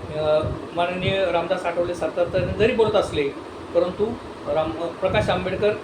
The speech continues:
त्यांच्या म्हणण्याला काडी मात्र देखील किंमत देत नाहीत, हे अनेक वेळाला आपण पाहिलेलं आहे.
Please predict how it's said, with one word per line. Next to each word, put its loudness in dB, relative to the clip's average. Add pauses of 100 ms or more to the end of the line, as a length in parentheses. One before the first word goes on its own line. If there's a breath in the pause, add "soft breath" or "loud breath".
(340)
त्यांच्या 2
म्हणण्याला 2 (360)
काडी 2
मात्र -2
देखील -4
किंमत 2
देत 4
नाहीत, 4 (380)
हे 0
अनेक 0
वेळाला 4
आपण 0
पाहिलेलं 0
आहे. 4